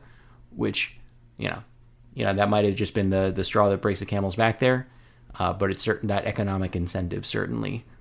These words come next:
plays a part in the way that these, that these individual ethnic, uh, um, kind of states start to,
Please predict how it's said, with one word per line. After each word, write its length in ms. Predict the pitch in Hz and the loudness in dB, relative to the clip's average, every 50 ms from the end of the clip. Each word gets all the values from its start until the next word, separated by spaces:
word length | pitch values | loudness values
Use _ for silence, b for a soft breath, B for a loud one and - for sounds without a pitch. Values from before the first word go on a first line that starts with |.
| b - - | b -20 -8
plays 260 | - 117 98 104 104 | -4 -4 -2 -2 -2
a 100 | 101 98 | -4 -6
part 340 | - - 104 98 - - - - - - - - - - - - - | -4 0 0 0 0 -2 -12 -20 -20 -20 -20 -20 -20 -20 -20 -8 -4
in 360 | 123 107 95 87 87 87 87 | -2 -2 0 0 -2 -2 -2
the 100 | 82 92 | -2 -2
way 220 | 87 87 90 92 90 | -2 0 0 -2 -2
that 200 | 92 87 - - | -4 -6 -6 -6
these, 400 | - 87 85 85 78 - - - - - - - - | -6 -4 -4 -4 -6 -8 -10 -14 -16 -20 -20 -20 -6
that 160 | - 95 87 | -6 -6 -4
these 420 | - 92 90 87 87 80 80 - - - - - - - - - - | -2 -4 -2 -2 -2 -4 -6 -8 -12 -16 -20 -20 -20 -20 -20 -8 -4
individual 640 | 113 101 92 90 82 92 92 87 92 92 87 87 - | -2 0 0 0 0 -2 -2 -2 -2 -2 -2 -2 -2
ethnic, 560 | 110 98 - - 101 92 87 - - - - b b b b b b b - - | -2 -2 -2 -2 -2 -4 -4 -4 -8 -18 -20 b b b b b b b -18 -8
uh, 580 | - 95 90 87 87 87 90 90 87 - - - | -4 -2 0 0 0 0 0 -2 -4 -4 -6 -6
um, 440 | 101 95 87 90 90 87 85 85 90 - - - - - - - - - - - - - - - | -4 -4 -4 -4 -4 -4 -6 -6 -8 -10 -18 -20 -20 -20 -20 -20 -20 -20 -20 -20 -20 -20 -16 -14
kind 200 | - - 107 - | -8 -6 -6 -4
of 60 | - | -4
states 640 | - - - 107 98 - - - - - - - - - - | -4 -4 -2 -4 -4 -4 -4 -6 -6 -6 -8 -10 -14 -14 -10
start 320 | - - - 90 - - | -8 -4 -4 -4 -6 -6
to, 260 | - 104 101 104 107 | -8 -6 -6 -6 -8